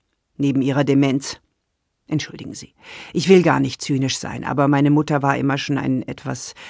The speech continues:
wie soll ich sagen, spröder Typ. Warum auch immer.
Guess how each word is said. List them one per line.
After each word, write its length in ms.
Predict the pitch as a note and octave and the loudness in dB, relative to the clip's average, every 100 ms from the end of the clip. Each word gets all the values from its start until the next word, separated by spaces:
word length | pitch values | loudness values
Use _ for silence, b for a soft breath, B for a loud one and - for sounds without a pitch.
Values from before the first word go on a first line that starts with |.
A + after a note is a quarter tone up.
| B B B B | B B B B
wie 80 | C#3+ | 0
soll 140 | D3+ | 2
ich 100 | D3 | 2
sagen, 480 | C#3 C#3 C#3+ B2 - b b b | 0 0 0 -2 -8 b b b
spröder 560 | - - D3+ E3 D3 | -12 0 4 4 4
Typ. 440 | - F3 E3+ - - _ _ _ _ - | 0 -2 -2 -4 -18 _ _ _ _ -6
Warum 240 | C#3 D3+ | 0 2
auch 140 | D3 | 2
immer. 340 | A#2 D#3 B2+ | 2 0 0